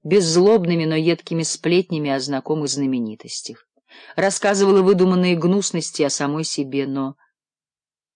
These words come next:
но так и не добилась той реакции,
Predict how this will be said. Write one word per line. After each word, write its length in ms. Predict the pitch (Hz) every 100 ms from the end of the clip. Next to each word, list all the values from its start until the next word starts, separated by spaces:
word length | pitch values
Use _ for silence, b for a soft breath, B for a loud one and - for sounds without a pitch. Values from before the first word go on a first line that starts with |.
| _ _
но 160 | 135 139
так 280 | - 160 -
и 20 |
не 100 | 170
добилась 560 | 165 175 202 208 143 -
той 180 | 143 135
реакции, 640 | 156 190 - - 127